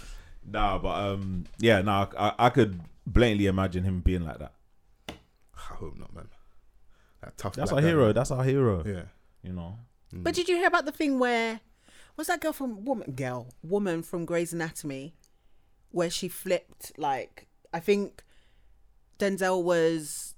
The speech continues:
Speaker 3: directing an episode of Grey's Anatomy.
Speaker 1: Oh, really? Like
Speaker 3: And
Speaker 1: a guest thing.
Speaker 3: Yeah, what's her name?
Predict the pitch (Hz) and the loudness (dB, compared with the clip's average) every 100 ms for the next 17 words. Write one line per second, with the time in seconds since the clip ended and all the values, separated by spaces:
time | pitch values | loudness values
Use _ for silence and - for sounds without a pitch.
0 | - 180 170 185 - - 180 151 156 - | -6 -2 0 0 -4 -6 -4 -2 -4 -6
1 | 160 165 - 170 - 143 160 208 - 165 | -8 -4 -2 -2 -2 -4 -4 -6 -10 -8
2 | 160 160 160 156 156 170 156 165 92 123 | -6 -6 -6 -8 -6 -6 -4 -4 -2 0
3 | 104 78 - _ - - 165 165 98 82 | 0 -4 -12 _ -8 -2 0 0 0 -4
4 | - - 85 90 175 180 233 196 240 262 | -8 -10 -10 -10 -10 -6 -4 -4 -6 -6
5 | - 277 277 277 262 202 165 160 160 | -6 -4 -4 -2 -4 -4 -4 -6 -8